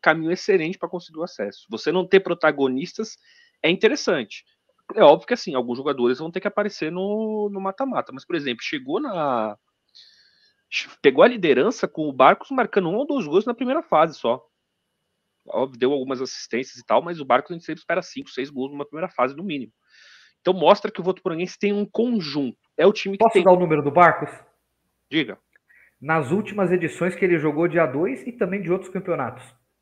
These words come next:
Speaker 2: Em vinte e três, seis gols na três pelo Cachorrão. Em vinte e dois, oito gols na três pelo co-, pelo São José. Em vinte e um, seis gols na três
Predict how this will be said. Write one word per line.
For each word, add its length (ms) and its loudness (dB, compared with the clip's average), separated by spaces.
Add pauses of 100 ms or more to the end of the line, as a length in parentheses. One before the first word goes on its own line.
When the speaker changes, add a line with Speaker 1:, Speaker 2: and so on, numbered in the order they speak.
(600)
Speaker 2:
Em 180 -12
vinte 240 -12
e 40 -8
três, 540 0 (360)
seis 440 4
gols 340 -2
na 160 -2
três 240 -2
pelo 180 -4
Cachorrão. 600 -4 (840)
Em 180 -8
vinte 240 -8
e 40 -8
dois, 420 -2
oito 360 -2
gols 320 -4
na 140 -4
três 300 -6
pelo 180 -6
co-, 220 -10
pelo 340 -4
São 180 -14
José. 380 -8 (600)
Em 220 -4
vinte 320 -8
e 60 -4
um, 400 -4
seis 540 -4
gols 460 -2
na 200 -2
três 440 -4